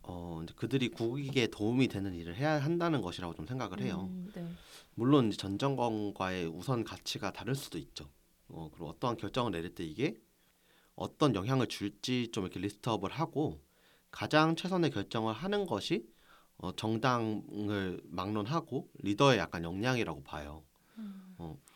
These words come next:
Speaker 1: 솔직히 한 회사의 관리자도 그러한 부분에서 신중하고 합리적으로 이제 결정을 내리려고 노력을 하는데, 한 나라의 이제 지자체장이 이런 부분을 놓-, 놓쳤다는 부분에 대해서
Speaker 3: <laughs> 음.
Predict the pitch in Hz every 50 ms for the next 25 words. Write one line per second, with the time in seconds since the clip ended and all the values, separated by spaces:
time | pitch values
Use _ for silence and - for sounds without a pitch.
0 | - - - - _ - 156 - 127 123 - 190 208 220 214 208 175 151 120 101
1 | - - 95 107 113 123 135 135 131 107 - - 87 - - 113 120 131 120 110
2 | 101 98 95 87 85 82 78 - - 175 175 - 190 180 170 147 120 - - 85
3 | 85 92 92 85 76 73 71 - _ _ _ _ - 160 175 196 185 175 160 131
4 | 123 110 104 101 98 95 90 87 85 - - 107 104 - 127 120 101 85 92 95
5 | 110 101 104 82 85 76 90 98 117 110 95 98 117 156 175 160 113 80 - 123
6 | 175 - - _ _ _ - - - - - - _ - 175 185 156 117 95 95
7 | 101 101 95 85 87 82 - - 135 131 135 - - 113 98 90 90 87 85 90
8 | 113 123 123 120 113 98 101 92 85 90 101 127 139 - - - 104 101 - -
9 | 190 - 165 143 127 107 - - 87 78 87 87 85 80 - - 76 - 110 101
10 | 80 - 208 208 202 -